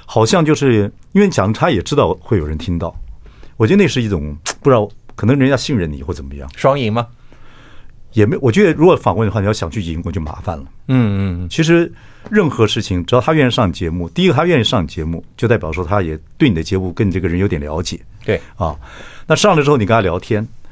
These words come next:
Speaker 1: 聊天如果他跟你讲说，“哎，那我，我，我如果说讲的不对啊，你帮我剪掉。”我通常不太喜欢这样子去，那我就会，我就会缩起来，我就说，“那就把这个访问就轻，随便做掉。”可是愿意大家一起聊天，我觉得到对一个成熟人来讲，他一定想借些机会。
Speaker 2: 这点，这点，这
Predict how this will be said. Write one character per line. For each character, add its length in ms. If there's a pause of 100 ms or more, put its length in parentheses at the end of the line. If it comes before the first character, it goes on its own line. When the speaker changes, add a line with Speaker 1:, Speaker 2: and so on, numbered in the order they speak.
(260)
Speaker 1:
聊 160
天 180
如 80
果 100
他 100
跟 100
你 0
讲 100
说 140
，“哎， 60
那 100
我， 80
我， 280
我 140
如 120
果 120
说 300
讲 160
的 60
不 80
对 120
啊， 80
你 60
帮 100
我 60
剪 220
掉。” 260
我 80
通 160
常 100
不 60
太 140
喜 160
欢 120
这 120
样 100
子 240 (100)
去， 320 (160)
那 140
我 100
就 120
会， 200 (440)
我 80
就 80
会 60
缩 220
起 140
来， 180
我 80
就 80
说 140
，“那 100
就 80
把 120
这 80
个 100
访 180
问 120
就 120
轻， 280
随 180
便 180
做 160
掉。” 180 (600)
可 120
是 60
愿 160
意 100
大 160
家 100
一 40
起 120
聊 180
天， 260 (340)
我 100
觉 80
得 60
到 160
对 180
一 40
个 60
成 180
熟 80
人 80
来 120
讲， 260 (280)
他 160
一 60
定 120
想 160
借 160
些 160
机 0
会。 20
Speaker 2:
这 140
点， 140
这 60
点， 100
这 40